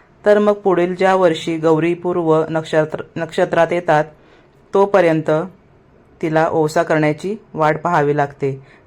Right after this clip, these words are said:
म्हणून पहिला ओवसा हा प्रत्येक नववधूसाठी नक्कीच महत्त्वाचा असतो. शिवाय या विधीमधून घरात आलेल्या सुनेला मान सन्मान,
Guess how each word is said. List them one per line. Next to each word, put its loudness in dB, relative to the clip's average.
म्हणून 0
पहिला 2
ओवसा 2
हा 0
प्रत्येक 0
नववधूसाठी -2
नक्कीच -4
महत्त्वाचा 0
असतो. -4
शिवाय 2
या 2
विधीमधून -2
घरात 2
आलेल्या 2
सुनेला -4
मान 2
सन्मान, -4